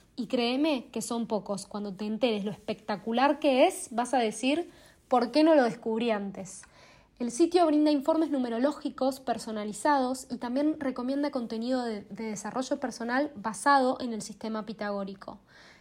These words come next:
En este episodio hablamos con Andrew de qué significa la numerología, cómo se aplica a la vida, eh, cuál es el simbolismo de los números, el maestro Pitágoras, eh, su camino hacia construir,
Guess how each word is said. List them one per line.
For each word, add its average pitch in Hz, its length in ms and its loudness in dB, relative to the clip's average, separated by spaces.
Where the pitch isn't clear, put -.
En 240 120 -2
este 277 260 0
episodio 294 580 2
hablamos 254 320 0
con 233 220 -6
Andrew 262 380 2
de 220 380 -2
qué 277 120 -2
significa 262 640 -2
la 233 120 -2
numerología, 240 840 -2
cómo 233 200 -8
se 226 140 -8
aplica 220 460 -6
a 214 40 -6
la 208 120 -6
vida, 294 440 2
eh, 220 360 -8
cuál 247 180 -2
es 254 120 -8
el 240 100 -6
simbolismo 220 640 -8
de 214 100 -6
los 185 160 -12
números, 277 600 0
el 220 160 -8
maestro 220 440 -8
Pitágoras, 269 880 0
eh, 214 540 -10
su - 360 -2
camino 269 600 2
hacia 220 400 -8
construir, 233 760 -8